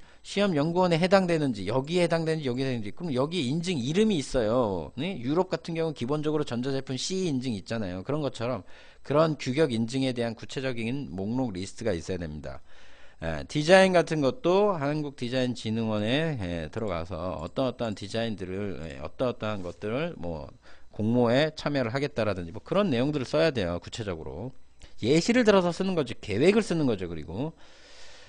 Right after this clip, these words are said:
예, 그렇게 해서 소상공인시장진흥공단에 요렇게 또 문의처가 또 있어요. 네, 문의처에 전화를 하는데, 에, 뭐 한 가지 주의사항은 문의처에다가 문의를 할 땐 되도록이면 기업명과 담당자,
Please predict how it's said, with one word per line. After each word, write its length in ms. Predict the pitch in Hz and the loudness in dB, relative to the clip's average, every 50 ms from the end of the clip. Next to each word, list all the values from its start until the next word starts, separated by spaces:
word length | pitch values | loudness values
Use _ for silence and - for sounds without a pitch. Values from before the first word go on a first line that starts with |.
| - - - - - | -16 -16 -14 -4 4
예, 240 | 117 113 107 101 95 92 | 6 8 8 8 8 6
그렇게 340 | - 143 147 147 - - 143 | 4 2 2 2 4 6 6
해서 380 | 135 127 - - 170 185 196 196 | 6 8 10 10 12 12 12 10
소상공인시장진흥공단에 1700 | - - 190 190 202 190 180 175 165 151 143 156 156 156 147 127 135 127 127 127 120 117 113 110 104 107 107 107 113 143 170 180 147 | 10 8 8 10 10 10 8 6 6 4 4 4 2 2 2 4 2 4 4 4 4 4 2 4 4 4 4 6 6 6 6 6 4
요렇게 480 | 107 98 101 - - 98 90 90 95 95 - | 4 2 0 -2 -2 -2 0 0 -2 -2 -4
또 120 | - 87 82 | -4 -6 -4
문의처가 580 | 82 104 120 135 131 - - - 120 101 95 90 | -2 0 2 2 2 0 0 -2 0 0 0 0
또 80 | - 95 | -2 -4
있어요. 460 | 80 78 - - - 80 78 76 76 | -4 -6 -8 -8 -8 -6 -6 -6 -8
네, 120 | 78 76 73 | -8 -8 -8
문의처에 580 | 78 98 110 117 113 - - 113 95 95 101 | -6 -6 -6 -6 -6 -4 -2 -2 0 0 -2
전화를 340 | - - 104 98 101 98 107 | -2 -2 -4 -2 -2 -2 -2
하는데, 440 | 127 131 110 110 123 139 123 95 - - - - - - - - - - - | -2 -2 -2 -2 -2 -2 -2 -4 -6 -10 -18 -16 -14 -12 -12 -12 -12 -8 0
에, 340 | 131 135 139 147 147 143 139 | 2 4 6 8 8 8 8
뭐 180 | 131 135 135 135 | 8 8 8 8
한 100 | 170 202 | 10 8
가지 180 | 208 190 180 | 8 8 8
주의사항은 560 | 160 - 196 214 202 185 196 185 180 175 156 | 6 6 6 8 12 12 12 12 12 10 8
문의처에다가 840 | 135 156 185 214 208 - - 196 190 185 180 180 170 170 170 170 175 | 6 8 8 6 6 8 8 10 10 12 10 10 8 8 8 8 8
문의를 320 | 156 139 151 160 156 147 151 | 6 6 4 4 6 6 6
할 200 | 165 170 160 - | 4 4 4 4
땐 340 | 147 139 143 147 143 123 | 4 4 6 4 4 2
되도록이면 840 | 98 127 120 120 151 151 151 143 135 131 120 120 120 131 143 160 160 147 | 2 0 2 4 6 4 6 4 4 2 4 4 4 4 4 2 0 -2
기업명과 880 | - - 117 120 123 123 117 107 98 101 98 101 107 110 123 147 156 | 0 2 4 4 4 4 4 2 2 2 4 4 6 8 8 6 6
담당자, 640 | 151 - 104 98 101 110 117 110 107 95 90 82 | 2 0 -2 -2 0 0 0 0 0 -2 -4 -6